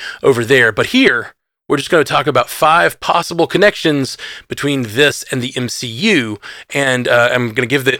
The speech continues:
requisite spoiler alert in case you haven't seen the movie.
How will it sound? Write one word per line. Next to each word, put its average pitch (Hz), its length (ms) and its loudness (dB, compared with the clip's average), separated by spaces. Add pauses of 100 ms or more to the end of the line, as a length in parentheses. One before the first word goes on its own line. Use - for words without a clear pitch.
(140)
requisite 147 480 -2
spoiler 226 380 4
alert 131 360 2 (920)
in 139 80 -8
case 127 260 -6
you 123 60 -4
haven't 123 120 -8
seen 233 200 2
the 151 80 2
movie. 139 380 0